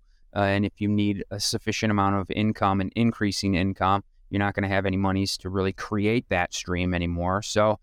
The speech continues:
like you said, every situation is different. Um, but that's, you know, when you really, at that point, you really gotta sit down and see and, and run the numbers and see what makes the most sense for you.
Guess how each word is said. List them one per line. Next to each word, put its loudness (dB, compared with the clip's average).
like -2
you 2
said, 2
every 2
situation 0
is 0
different. 0
Um, 2
but 4
that's, 0
you 2
know, 4
when 2
you 2
really, 2
at 0
that 2
point, 0
you 0
really 2
gotta 0
sit -4
down 2
and -2
see 0
and, 2
and -2
run 2
the 2
numbers 0
and -4
see -2
what 0
makes -2
the -4
most -2
sense -2
for -4
you. -4